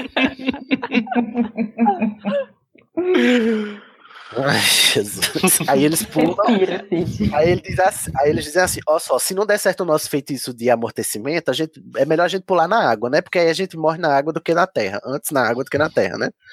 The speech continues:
Speaker 1: Porque aí a gente já morre, a correnteza já leva, não, não fica res-, restos mortais." E aí pronto. Eles, aí eu fico assim: gente, como é que, como é que eles vão descer desse trem e eles vão pro ministério? Como é que eles chegam no ministério? Daí, do meio do
Speaker 2: Não,
Speaker 1: caminho
Speaker 2: primeiro
Speaker 1: entre
Speaker 2: eles vão
Speaker 1: Hogwarts
Speaker 2: encontrar a Delphi, não é?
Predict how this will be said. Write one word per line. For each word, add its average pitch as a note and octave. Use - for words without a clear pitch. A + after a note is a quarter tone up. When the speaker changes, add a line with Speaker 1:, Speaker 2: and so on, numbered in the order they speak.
Speaker 1:
Porque -
aí E3+
a F3
gente F#3
já F3
morre, E3
a E3+
correnteza E3
já E3
leva, A2
não, C#3
não B2+
fica C#3
res-, A#2+
restos A2+
mortais." -
E F3+
aí F#3
pronto. E3
Eles, G3
aí -
eu C#4+
fico C4
assim: F#3+
gente, F3
como C4+
é F4+
que, -
como C4
é -
que -
eles A3
vão A3
descer A3
desse C#4
trem D3+
e A3+
eles F#3+
vão G#3
pro A3
ministério? G#3
Como C4
é D#4
que F4
eles E4+
chegam C4
no A#3+
ministério? D3
Daí, C3
do D#3+
meio G3+
do A3+
Speaker 2:
Não, B3+
Speaker 1:
caminho F4+
Speaker 2:
primeiro D4
Speaker 1:
entre E4+
Speaker 2:
eles -
vão D#4+
Speaker 1:
Hogwarts E4
Speaker 2:
encontrar D4
a D#4+
Delphi, C4+
não G3+
é? G#3+